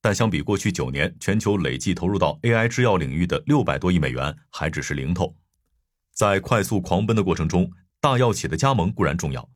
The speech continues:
但法规政策和A I制药企业自身能力的突破更加关键。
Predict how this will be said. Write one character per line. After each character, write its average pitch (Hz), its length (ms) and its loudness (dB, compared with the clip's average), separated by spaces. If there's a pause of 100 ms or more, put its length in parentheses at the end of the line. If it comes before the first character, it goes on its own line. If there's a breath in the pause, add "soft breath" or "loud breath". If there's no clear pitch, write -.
(200)
但 101 220 4
法 67 220 0
规 123 120 2
政 143 200 2
策 - 320 -2
和 - 320 0
A 135 120 4
I 139 160 2
制 143 140 2
药 120 160 4
企 - 200 -6
业 80 120 0
自 101 140 0
身 117 240 2
能 85 200 2
力 147 80 4
的 127 120 2
突 156 160 0
破 - 320 0
更 73 160 0
加 71 160 -2
关 76 180 -2
键。 76 220 -4